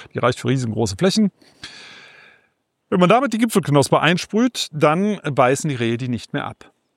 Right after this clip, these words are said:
Übrigens bitte blau nehmen, weil Rehe können nur blau oder nicht blau unterscheiden, ne? Also manchmal sieht man das in Orange, man denkt, Leute, das sieht für die Rehe aus wie grün, lasst das,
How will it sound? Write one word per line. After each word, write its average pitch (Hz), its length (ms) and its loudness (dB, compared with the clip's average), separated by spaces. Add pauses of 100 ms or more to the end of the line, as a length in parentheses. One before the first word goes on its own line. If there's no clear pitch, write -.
(440)
Übrigens 170 440 0
bitte 127 240 -4
blau 113 300 2
nehmen, 247 300 0
weil 123 140 2
Rehe 127 260 0
können 160 220 -6
nur 165 140 -2
blau 113 220 2
oder 147 260 0
nicht 196 260 -4
blau 107 180 0
unterscheiden, 123 680 0
ne? 180 200 -2
Also 131 140 -2
manchmal 151 280 -2
sieht 151 100 -4
man 131 80 0
das 127 100 2
in 135 120 0
Orange, 139 540 2
man 131 120 -4
denkt, 139 160 -2
Leute, 160 340 0
das - 220 -12
sieht 180 180 -6
für - 80 -12
die 156 120 0
Rehe 143 240 2
aus 165 220 -2
wie 175 100 -2
grün, 170 340 0
lasst - 240 -2
das, - 240 -6